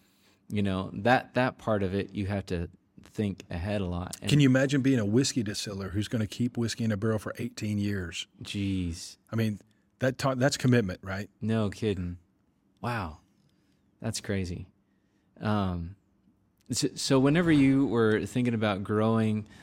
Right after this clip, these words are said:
Speaker 1: like, and, and producing more, do you have to plant a bigger field too? Or are you gonna bring in wines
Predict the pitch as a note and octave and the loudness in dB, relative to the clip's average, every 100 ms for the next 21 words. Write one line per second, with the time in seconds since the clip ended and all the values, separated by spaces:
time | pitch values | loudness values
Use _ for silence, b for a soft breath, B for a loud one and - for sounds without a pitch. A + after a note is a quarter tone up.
0 | B B G#2 G#2 A#2 - A2 A2+ G2+ A#2 | B B 0 0 -2 -2 -2 -2 0 0
1 | A2 A2 G#2 G#2+ F#2+ A2+ A#2+ B2+ B2+ A2 | 0 0 0 0 0 0 2 0 -2 -4
2 | - - A2+ A2+ - G#2+ A2 G2+ F2+ - | -6 -6 -4 -4 -6 -4 -2 -2 -4 -2
3 | A2 B2 D3 - C3 C3+ D3+ G#2+ G#2 G#2 | 0 0 0 -2 2 2 4 2 0 0
4 | G#2+ F2+ G2+ G#2+ A2 G#2 G2+ G#2 G#2+ | -2 -2 -2 0 0 0 -2 -2 -4